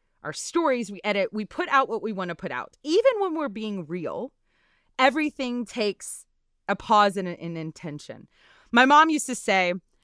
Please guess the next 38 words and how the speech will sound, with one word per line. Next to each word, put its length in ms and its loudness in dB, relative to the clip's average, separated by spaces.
Liv, 260 0
you 340 2
came 380 -4
into 680 -2
our 160 2
lives 540 -2
in 100 0
the 60 0
middle 260 0
of 80 -2
our 100 -2
lives. 420 -12
You 280 2
didn't 320 -2
see 380 -8
your 160 0
father 320 2
and 100 -2
I 120 0
struggle 720 -2
digging 360 2
in 100 2
the 80 0
couch 460 2
for 120 -2
forty-eight 680 -2
cents 420 -4
so 120 -6
we 80 -4
could 120 -6
go 120 0
buy 220 4
a 100 0
box 380 4
of 140 0
Jiffy 520 0
corn 400 0
mix 460 -10